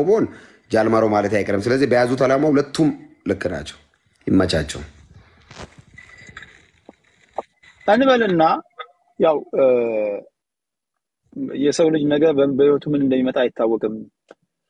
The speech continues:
Speaker 2: እኔም አንተም አናቅም። ለምሳሌ ጠቅላይ ሚኒስትር አብይ አህመድ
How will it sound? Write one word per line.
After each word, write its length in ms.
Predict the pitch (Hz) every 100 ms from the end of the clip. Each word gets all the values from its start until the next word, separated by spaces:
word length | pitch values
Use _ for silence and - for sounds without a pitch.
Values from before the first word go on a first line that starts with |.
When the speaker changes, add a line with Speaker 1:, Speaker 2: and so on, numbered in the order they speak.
| _ _ _
Speaker 2:
እኔም 240 | - 135 139
አንተም 260 | 131 127 117
አናቅም። 400 | 107 101 98 95 _ _ _ _ -
ለምሳሌ 280 | 214 226 214
ጠቅላይ 280 | - 214 214
ሚኒስትር 340 | 214 202 208
አብይ 300 | 190 180 175 165
አህመድ 300 | 156 147